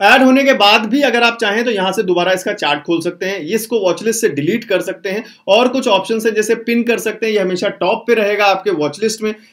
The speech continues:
alert लगा सकते हैं। ये सारी चीजें हम आगे भी videos में करेंगे। आज हम dashboard को समझना चाह रहे हैं,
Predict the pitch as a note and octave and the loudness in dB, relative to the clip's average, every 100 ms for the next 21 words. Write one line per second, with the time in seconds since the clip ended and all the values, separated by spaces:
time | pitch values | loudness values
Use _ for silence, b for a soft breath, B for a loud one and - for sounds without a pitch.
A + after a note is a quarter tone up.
0 | B E3+ G#3 A#3+ A3+ G#3 G#3 G3+ G#3 - | B 4 6 4 4 2 2 0 -2 -8
1 | - B B C#4 D4+ C4 D4 C#4+ C4 B3 | -14 B B -2 2 4 4 2 0 2
2 | A#3+ C4+ - D#3+ D#3 G3+ A3 A3 C#3+ A3+ | 2 0 0 0 4 2 2 -2 -4 -4
3 | F3 D3+ D3+ C#3 B3+ F3+ F3 D3+ D3 E3 | -2 -2 -2 -2 -6 -6 -6 -2 -2 0
4 | F#3 G#3 B3 F#3 E3 E3 F#3 B3+ B3 - | 2 2 2 2 2 0 2 2 2 -2
5 | F#3+ F#3 G#3+ G3 F#3+ F#3 G#3+ | -2 -2 -2 -2 0 0 0